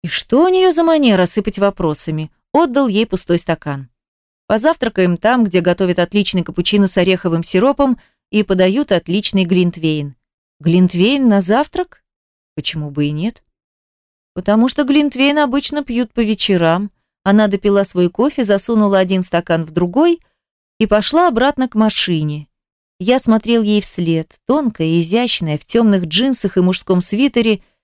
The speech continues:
Здесь она была как будто на своем месте. Под низким слоеным небом в проклятом, сгнившем начисто городе.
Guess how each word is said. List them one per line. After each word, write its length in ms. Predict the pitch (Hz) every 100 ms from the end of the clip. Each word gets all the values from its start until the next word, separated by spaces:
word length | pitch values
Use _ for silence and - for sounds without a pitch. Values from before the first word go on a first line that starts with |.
| _ _
Здесь 380 | 170 160 269 277
она 220 | 226 220
была 240 | 214 214 214
как 180 | 196
будто 280 | 175 233 -
на 100 | 202
своем 400 | 185 185 180 180
месте. 580 | 175 170 160 - - 170 - _ _ _ _ _ _ _
Под 220 | 175 165
низким 400 | 196 226 - 170
слоеным 500 | - 175 185 180 175
небом 320 | 190 214 156
в 120 | 143 _
проклятом, 720 | 156 156 190 240 247 156 147
сгнившем 580 | - 175 226 - 175 160
начисто 460 | 190 - - 156
городе. 580 | 143 170 170 147 135 123